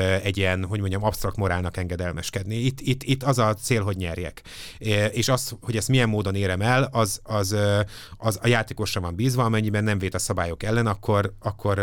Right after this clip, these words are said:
nekünk nincs ezzel különösebb dolgunk. Ö, és neki sincs, ö, miért, hogy mondjam, szégyenkeznie. Ö,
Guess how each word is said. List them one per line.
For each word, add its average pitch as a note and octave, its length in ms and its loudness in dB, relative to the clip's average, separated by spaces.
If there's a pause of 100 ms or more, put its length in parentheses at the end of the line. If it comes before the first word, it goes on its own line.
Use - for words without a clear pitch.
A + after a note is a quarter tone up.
nekünk G#2 300 0
nincs G#2+ 260 0
ezzel F2+ 300 -2
különösebb F2+ 440 -6
dolgunk. E2 480 -8 (460)
Ö, G2+ 320 4
és G2+ 160 0
neki A2 200 0
sincs, G2+ 340 -2 (160)
ö, G2 180 2
miért, F#2+ 420 0 (260)
hogy G2 100 -6
mondjam, F2+ 220 -6
szégyenkeznie. F2+ 800 -6 (520)
Ö, G#2+ 360 4